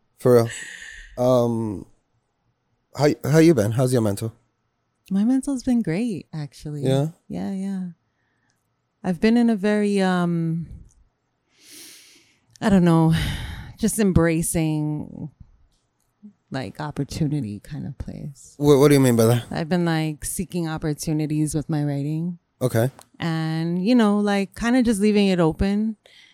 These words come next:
Speaker 2: and just having opportunities to do different things. I did, like, some workshops. I did some, I did an open mic, you know.
Speaker 1: I mean, I gotta ask.
Speaker 2: And it's all been really cool.
Speaker 1: I gotta ask before to ask you if,
Speaker 2: What's that?
Speaker 1: if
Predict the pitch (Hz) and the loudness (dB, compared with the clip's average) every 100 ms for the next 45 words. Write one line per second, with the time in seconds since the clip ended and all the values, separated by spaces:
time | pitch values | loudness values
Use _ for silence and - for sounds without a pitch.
0 | _ _ - 208 208 214 214 214 208 - | _ _ -8 -4 0 0 0 0 -2 -2
1 | 208 202 220 214 208 180 185 208 - 202 | -2 0 0 0 0 -2 -2 -2 0 -2
2 | 180 190 190 196 - 190 - 202 160 160 | -2 -2 -2 -2 -4 -8 -6 -4 -4 -4
3 | 160 160 - 156 156 - - 202 233 - | -6 -8 -10 -10 -10 -10 -8 -4 -4 -6
4 | 208 196 196 - 170 160 147 - 156 151 | -6 -4 -6 -6 -8 -8 -8 -6 -6 -4
5 | 147 139 160 - - 160 143 131 165 190 | -6 -8 -10 -14 -20 -16 -8 -6 -4 -2
6 | 202 190 185 180 180 170 _ - _ _ | -2 0 0 0 -2 -6 _ -20 _ _
7 | 180 165 156 165 156 - 127 120 135 135 | -8 -6 -6 -8 -8 -4 0 2 2 2
8 | 117 113 170 175 - 175 180 175 175 165 | 2 0 -2 -2 -2 -2 -2 -4 -6 -8
9 | - 180 160 - 120 120 110 110 110 - | -10 -10 -10 -6 0 2 2 2 -2 0
10 | 107 107 101 - - _ - 107 - - | 0 2 0 -4 -12 _ -4 -4 -4 -4
11 | 107 - - 98 101 - - _ 107 95 | -2 -2 0 0 -2 -10 -20 _ -4 -2
12 | - - - 113 98 - | -2 -4 -2 -4 -4 -6